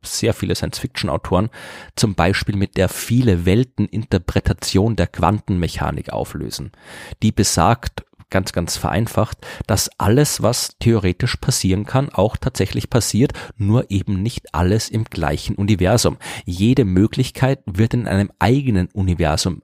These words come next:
realisiert, einer Parallelwelt, und Zeitreisen würden zwischen diesen Parallelwelten hin und her führen und nicht im gleichen Universum stattfinden.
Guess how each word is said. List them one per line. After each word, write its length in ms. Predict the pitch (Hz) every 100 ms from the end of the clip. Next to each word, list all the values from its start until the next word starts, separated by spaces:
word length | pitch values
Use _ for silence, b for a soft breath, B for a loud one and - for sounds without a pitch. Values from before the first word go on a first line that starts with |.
| -
realisiert, 680 | 85 82 82 - - 95 - B B
einer 200 | 95 98
Parallelwelt, 920 | - 92 92 87 117 120 80 67 - B B
und 240 | 98 -
Zeitreisen 760 | - 71 104 - - 107 - 92
würden 260 | 95 92 85
zwischen 600 | - - 123 151 - 90
diesen 280 | 95 90 87
Parallelwelten 760 | - 87 82 95 107 87 - 90
hin 200 | 98 90
und 100 | 69
her 200 | 104 127
führen 300 | - 87 78
und 80 |
nicht 220 | 87 - 90
im 60 |
gleichen 420 | - 85 87 -
Universum 400 | 92 87 92 135
stattfinden. 640 | - - - - 85 -